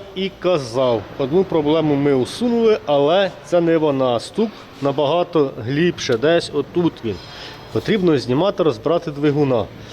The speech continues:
Але власник не хоче, каже: «А навіщо його розбирати? Ви що, не знаєте, де що стукає?» Я не знаю.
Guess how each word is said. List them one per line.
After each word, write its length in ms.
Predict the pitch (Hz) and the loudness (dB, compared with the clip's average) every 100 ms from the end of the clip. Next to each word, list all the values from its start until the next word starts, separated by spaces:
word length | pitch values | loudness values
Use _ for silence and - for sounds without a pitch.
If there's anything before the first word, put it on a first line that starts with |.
| - - - - - - | -16 -14 -14 -14 -14 -4
Але 460 | 156 160 190 262 220 - - - - | 0 4 4 4 2 -4 -20 -20 -14
власник 520 | 127 147 220 - 196 - - - - | -2 0 0 0 -2 -2 -6 -18 -4
не 180 | 156 214 | 0 0
хоче, 460 | - 139 123 - | 2 2 2 0
каже: 380 | - 151 123 123 123 | -2 0 0 -2 -2
«А 80 | 147 | 0
навіщо 460 | 170 202 240 - 160 | 2 2 0 0 0
його 140 | 139 | 2
розбирати? 580 | 135 113 120 127 113 123 | 2 0 0 0 0 0
Ви 140 | 147 | 0
що, 220 | 151 - 120 | 0 0 0
не 160 | 160 | 0
знаєте, 580 | 190 254 247 240 240 226 | 0 2 2 2 2 0
де 200 | 202 233 | 2 0
що 260 | - - 233 | 0 -4 -4
стукає?» 600 | - 254 233 180 113 98 - - - - - - 120 | -2 -4 0 0 0 -2 -12 -20 -20 -20 -20 -12 -2
Я 120 | 214 | 0
не 160 | 160 110 | 0 0
знаю. 420 | 95 107 104 95 | -2 -2 -2 -4